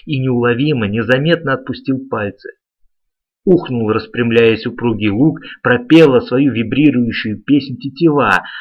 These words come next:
а стрелу увидели только когда она прошла над краем щита, миновав наличник шлема, и воткнулась точно в глаз ярлу Торми,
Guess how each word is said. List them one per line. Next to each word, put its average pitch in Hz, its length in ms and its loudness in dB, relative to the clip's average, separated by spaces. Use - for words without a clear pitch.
а 101 240 -4
стрелу 135 520 -2
увидели 113 560 -2
только 123 360 -6
когда 117 440 -2
она 110 400 0
прошла 113 380 -4
над 113 160 -4
краем 113 360 -2
щита, 135 540 -2
миновав 110 520 -2
наличник 110 540 -6
шлема, 127 540 0
и 123 100 -4
воткнулась 147 760 -4
точно 131 380 -2
в 104 120 -10
глаз 123 480 0
ярлу 139 400 0
Торми, 107 500 2